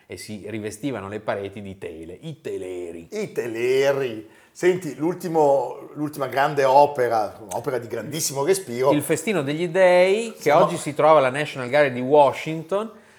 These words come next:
Speaker 1: eh, meravigliosa con il paesaggio dipinto da Tiziano, faceva parte, insieme alle altre opere di Tiziano, dei famosi camerini di Alfonso d'Este a Ferrara,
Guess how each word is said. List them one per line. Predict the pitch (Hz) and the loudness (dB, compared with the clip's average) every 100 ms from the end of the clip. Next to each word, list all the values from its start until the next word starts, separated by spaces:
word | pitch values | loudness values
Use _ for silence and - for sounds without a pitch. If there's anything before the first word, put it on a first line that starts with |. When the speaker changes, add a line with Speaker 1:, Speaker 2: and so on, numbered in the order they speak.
| - | -12
Speaker 1:
eh, | 101 | -10
meravigliosa | 104 110 110 107 117 156 185 139 117 | -6 -4 -2 -4 -2 2 4 4 0
con | - 135 123 | -4 -4 -4
il | 117 | -6
paesaggio | - 123 127 113 147 143 139 117 | -4 0 0 2 2 2 0 -2
dipinto | 151 117 - 139 123 113 | -2 -4 -6 -6 -6 -6
da | 101 | -6
Tiziano, | 117 127 - 160 117 104 117 170 180 - _ | -8 -10 -2 0 2 -2 -4 -6 -8 -20 _
faceva | - - 123 143 | -10 -4 0 0
parte, | 147 151 139 143 143 175 | 4 6 6 4 0 -2
insieme | 135 107 - 143 123 | -2 -4 -6 -6 -4
alle | 101 101 | -6 -4
altre | 107 156 143 107 | 0 2 0 -2
opere | 104 107 - 92 | 0 -2 -4 -8
di | 90 87 | -10 -14
Tiziano, | 143 - 101 87 92 104 107 _ | -16 -10 -10 -10 -14 -14 -16 _
dei | - 120 | -8 -6
famosi | 110 117 135 156 107 98 | -4 -6 -4 -4 -6 -10
camerini | - 120 127 120 110 107 110 | -12 -8 -6 -6 -8 -8 -6
di | 110 | -4
Alfonso | 110 - 104 101 95 - | -4 -6 -8 -8 -10 -12
d'Este | 101 98 92 - 95 | -8 -6 -6 -10 -14
a | |
Ferrara, | - 95 98 90 82 85 85 | -10 -10 -8 -10 -12 -12 -12